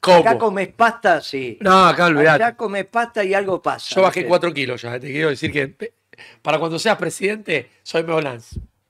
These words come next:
Speaker 1: Eh, olvídate.
Speaker 2: Cuando sea presidente,
Speaker 1: Sí.
Speaker 2: vas a tener comida, vas a seleccionar lo que quieres comer,
Speaker 1: Eh, claro, bueno.
Speaker 2: vas a tener salud, vas a
Speaker 1: Bueno.
Speaker 2: tener vivienda, vas a tener todo.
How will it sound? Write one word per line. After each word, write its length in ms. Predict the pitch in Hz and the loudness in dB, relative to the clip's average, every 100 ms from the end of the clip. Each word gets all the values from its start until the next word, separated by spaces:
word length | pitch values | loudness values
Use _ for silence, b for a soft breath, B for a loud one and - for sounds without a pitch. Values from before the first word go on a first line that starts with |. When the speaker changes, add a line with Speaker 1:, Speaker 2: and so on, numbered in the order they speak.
| _ | _
Speaker 1:
Eh, 160 | 151 151 | -8 -6
olvídate. 460 | 147 151 131 120 _ _ | -2 -2 -4 -10 _ _
Speaker 2:
Cuando 260 | 127 127 127 | -12 -12 -6
sea 200 | 156 151 | -4 -4
presidente, 880 | 139 - 143 139 143 147 135 123 107 | -6 -8 -8 -8 -6 -6 -6 -8 -14
Speaker 1:
Sí. 360 | 98 147 123 _ _ _ | -8 -8 -8 _ _ _
Speaker 2:
vas 240 | - 123 135 | -14 -12 -10
a 80 | |
tener 280 | 123 123 135 | -10 -12 -12
comida, 460 | 131 123 131 139 135 | -12 -12 -10 -6 -6
vas 220 | 120 127 | -8 -12
a 40 | |
seleccionar 760 | - 123 123 117 - 120 131 131 | -14 -12 -12 -12 -14 -12 -10 -10
lo 100 | 113 | -10
que 140 | 110 | -14
quieres 260 | 113 120 131 | -12 -12 -10
comer, 460 | 127 127 147 147 160 | -10 -6 -6 -6 -6
Speaker 1:
Eh, 180 | 160 139 | -8 -6
claro, 280 | 202 190 185 | -4 -4 -4
bueno. 180 | 202 | -6
Speaker 2:
vas 140 | 131 143 | -6 -8
a 80 | 131 | -10
tener 260 | 127 135 | -10 -12
salud, 580 | - 131 127 139 139 131 | -8 -8 -4 -4 -2 -4
vas 200 | 123 127 | -6 -6
a 40 | |
Speaker 1:
Bueno. 180 | 147 135 | -4 -4
Speaker 2:
tener 140 | 123 117 | -6 -10
vivienda, 600 | 120 135 147 135 123 120 | -8 -4 -4 -4 -6 -6
vas 180 | 123 123 | -4 -6
a 40 | |
tener 300 | 120 117 117 | -8 -12 -16
todo. 160 | 110 | -16